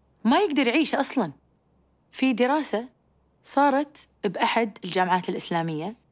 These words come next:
تبي تشوف شنو أثر القرآن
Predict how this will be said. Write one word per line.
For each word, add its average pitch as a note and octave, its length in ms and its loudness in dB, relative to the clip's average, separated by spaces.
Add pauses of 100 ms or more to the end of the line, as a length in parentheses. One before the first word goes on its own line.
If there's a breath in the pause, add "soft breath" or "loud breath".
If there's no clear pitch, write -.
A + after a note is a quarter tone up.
(560)
تبي C#4 260 2
تشوف - 640 -2 (280)
شنو A3 500 0 (240)
أثر A#3 380 -2 (200)
القرآن C4 920 2